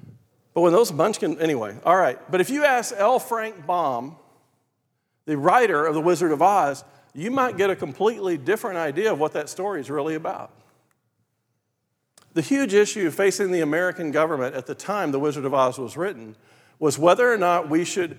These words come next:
have a gold standard currency or a silver standard currency. That was the big deal. All the papers, all the presidential races,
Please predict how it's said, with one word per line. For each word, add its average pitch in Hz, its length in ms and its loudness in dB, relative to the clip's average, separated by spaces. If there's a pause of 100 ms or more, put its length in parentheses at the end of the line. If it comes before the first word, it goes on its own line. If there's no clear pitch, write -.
(120)
have 151 220 2
a 135 120 2
gold 147 420 2
standard 190 460 -4
currency 214 600 -8
or 147 140 2
a 151 100 -2
silver 170 480 0
standard 123 480 -4
currency. 110 420 -12 (360)
That 170 120 6
was 202 120 0
the 214 80 -2
big 180 220 -4
deal. 151 280 -4 (220)
All 180 200 6
the 190 80 -6
papers, 196 460 -6
all 175 240 6
the 180 80 -6
presidential 180 580 0
races, 165 500 0